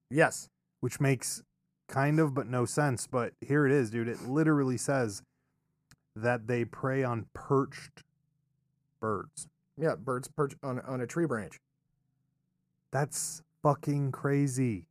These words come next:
Speaker 1: So birds land on
Speaker 2: Do
Speaker 1: the
Speaker 2: you
Speaker 1: trees.
Speaker 2: think that the birds go there to eat the dead snakes and that's why it continues to bring them back and then that's a whole s-, life cycle?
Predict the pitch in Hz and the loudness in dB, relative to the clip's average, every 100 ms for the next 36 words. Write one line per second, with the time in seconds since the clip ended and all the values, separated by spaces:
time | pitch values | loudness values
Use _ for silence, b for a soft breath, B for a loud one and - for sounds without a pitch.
0 | _ _ _ _ _ _ _ - 143 131 | _ _ _ _ _ _ _ 0 2 4
1 | 120 113 104 156 165 147 170 165 175 185 | 2 -2 2 4 4 4 4 8 10 10
2 | 202 196 247 156 185 139 131 143 156 135 | 10 8 8 6 6 6 8 8 8 8
3 | 156 156 151 143 120 147 139 110 113 123 | 8 10 8 6 4 2 0 0 0 0
4 | - 156 151 143 127 113 110 - 127 113 | 0 4 4 2 -2 0 -2 0 -2 0
5 | 123 107 127 120 - 104 113 117 110 104 | -2 0 2 0 0 0 2 2 0 2
6 | 104 127 - 117 110 104 120 107 110 104 | 2 2 0 -4 -2 -2 -2 0 0 0
7 | - 113 110 - 135 135 156 160 | -4 0 0 0 -2 0 0 -2